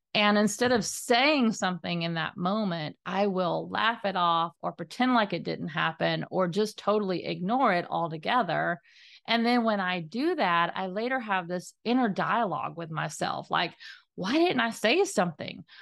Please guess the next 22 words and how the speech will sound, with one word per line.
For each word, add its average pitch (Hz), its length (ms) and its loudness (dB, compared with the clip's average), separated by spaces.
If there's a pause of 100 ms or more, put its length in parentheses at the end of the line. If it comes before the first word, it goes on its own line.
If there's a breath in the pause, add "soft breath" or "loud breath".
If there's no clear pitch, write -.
(140 loud breath)
Why - 220 0
didn't 294 180 2
I 285 100 4
let 294 220 4
them 247 260 6
know 202 540 6
that 170 340 -2
what 185 220 -2
they 233 160 -2
said 226 400 2
or 202 80 0
did 196 400 -4
was 170 240 -4
inappropriate 190 840 0
or 156 140 -2
it - 120 -6
made 165 180 -4
me 196 100 0
feel 262 480 2
a 202 80 4
certain 170 380 -4
way?" - 400 -10